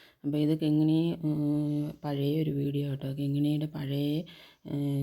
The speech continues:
ചാലക്കുടിയിലെ സംഗീത് സാറിൻ്റെ, ഉം, സാൻ വിവോ ക്ലിനിക്കിലെ സംഗീത് സാറിൻ്റെ ട്രീറ്റ്മെൻറ്റിലാണ് അവളുള്ളത്. അപ്പോൾ അവിടെ ചെല്ലുന്ന സമയത്തുള്ള ഒരു, ഉം, വീഡിയോ ആണ് കേട്ടോ ഇത്. ഇത് കുറച്ചും കൂടെ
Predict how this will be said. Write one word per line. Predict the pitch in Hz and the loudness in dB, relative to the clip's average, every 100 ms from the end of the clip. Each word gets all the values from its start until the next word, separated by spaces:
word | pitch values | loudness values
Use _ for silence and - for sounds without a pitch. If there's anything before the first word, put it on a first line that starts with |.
| 139 | -2
ചാലക്കുടിയിലെ | 151 147 147 151 151 165 | -4 -6 -2 0 0 -2
സംഗീത് | 165 147 151 151 | 0 0 0 -2
സാറിൻ്റെ, | 156 151 151 180 175 | -4 -2 -2 -2 -4
ഉം, | 151 143 139 | -4 -2 -2
സാൻ | 139 151 143 | -2 -2 0
വിവോ | 147 156 | 0 -2
ക്ലിനിക്കിലെ | 156 156 147 143 151 | -2 -2 -2 -2 -6
സംഗീത് | 185 143 143 151 | -6 -4 -4 -6
സാറിൻ്റെ | 156 151 165 | -6 -4 -4
ട്രീറ്റ്മെൻറ്റിലാണ് | 151 139 151 151 156 135 135 | -4 -4 -2 -2 0 -2 -2
അവളുള്ളത്. | 135 151 139 135 196 - - - | -2 -4 -4 -4 -4 -8 -20 -20
അപ്പോൾ | _ 151 | _ -6
അവിടെ | 143 151 | -4 -4
ചെല്ലുന്ന | 165 156 160 185 | -2 0 2 0
സമയത്തുള്ള | 202 165 151 151 147 143 | 0 0 0 0 -2 0
ഒരു, | 143 151 170 - - | 0 -2 -4 -10 -8
ഉം, | 156 143 139 139 139 147 | -2 0 0 0 -2 -2
വീഡിയോ | 151 143 147 | -2 0 0
ആണ് | 143 135 | 0 -2
കേട്ടോ | 131 135 135 | -4 -6 -8
ഇത്. | 139 - - | -8 -12 -12
ഇത് | 147 147 | -8 -8
കുറച്ചും | 147 - 170 | -10 -6 -2
കൂടെ | 170 | 0